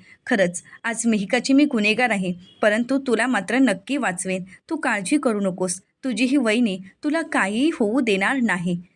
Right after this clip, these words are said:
तर हे मुक्ताचं बोलणं ऐकल्यानंतर कुठेतरी कोमललाही धीर आलेला असतो. कोमलला मुक्ताचा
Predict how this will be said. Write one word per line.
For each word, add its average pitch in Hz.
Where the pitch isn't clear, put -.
तर 208
हे 214
मुक्ताचं 214
बोलणं 202
ऐकल्यानंतर 208
कुठेतरी 294
कोमललाही 240
धीर 226
आलेला 202
असतो. 190
कोमलला 214
मुक्ताचा 220